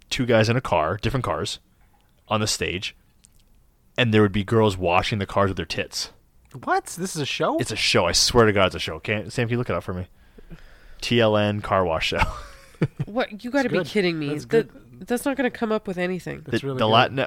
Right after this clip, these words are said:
Speaker 1: I swear to God, it was a show. And I turn on and I just wanna be like, "What is this fucking show?" These people just, like, just girls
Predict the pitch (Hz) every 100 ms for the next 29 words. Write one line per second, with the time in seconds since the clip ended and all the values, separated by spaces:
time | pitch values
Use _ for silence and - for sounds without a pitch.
0 | - - 117 - - 117 113 107 110 101
1 | 92 - 92 90 92 - 107 95 95 92
2 | 107 107 101 - 87 87 127 - _ _
3 | _ 120 127 110 117 113 - 113 104 113
4 | 104 - 98 92 78 90 - 135 160 139
5 | 104 98 - 127 117 - - - 143 -
6 | 135 143 117